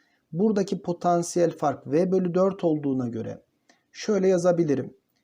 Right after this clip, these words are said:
K L'yi yazıyorum. Bakın Q çarpı V bölü dört olarak yazabilirim. Peki W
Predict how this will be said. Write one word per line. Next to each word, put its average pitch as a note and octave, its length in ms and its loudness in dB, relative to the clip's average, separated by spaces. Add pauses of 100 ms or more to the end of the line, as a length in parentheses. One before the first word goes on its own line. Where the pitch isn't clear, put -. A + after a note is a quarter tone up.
(220)
K D#3 300 2
L'yi D#3 560 2
yazıyorum. A#2+ 640 -4 (400)
Bakın D3 380 -8 (420)
Q F#3 460 0
çarpı D3+ 640 -2 (100)
V E3 300 -2
bölü B2 320 -2
dört E3 300 2
olarak D3+ 360 -2
yazabilirim. A2+ 520 -6 (240)
Peki F3 460 -4 (540)
W G3 500 4